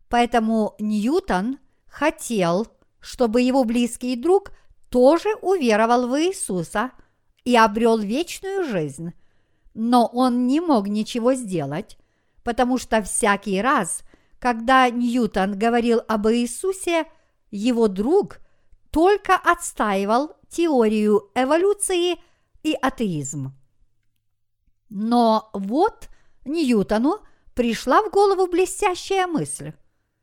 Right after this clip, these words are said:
Он сделал очень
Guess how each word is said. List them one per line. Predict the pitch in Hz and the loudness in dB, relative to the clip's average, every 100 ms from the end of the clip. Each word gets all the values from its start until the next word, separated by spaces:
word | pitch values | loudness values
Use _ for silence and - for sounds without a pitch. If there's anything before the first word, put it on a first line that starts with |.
| _ _ _ _ | _ _ _ _
Он | - 247 226 | -2 0 2
сделал | 208 170 170 285 370 196 175 160 - _ - | -2 -6 -4 0 0 2 0 -4 -14 _ -12
очень | - 330 392 - 330 320 | 0 0 0 -2 -4 -4